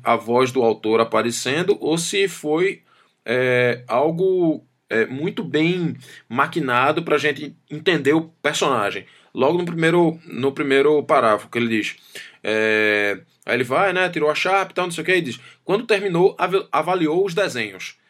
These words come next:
Estavam perfeitos." Estavam perfeitos. O personagem, ele se acha tão bom assim?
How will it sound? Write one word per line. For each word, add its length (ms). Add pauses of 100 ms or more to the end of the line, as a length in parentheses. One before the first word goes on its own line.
(120)
Estavam 560
perfeitos." 760 (1600)
Estavam 300
perfeitos. 540 (680)
O 140
personagem, 800
ele 240
se 340
acha 300
tão 260
bom 200
assim? 380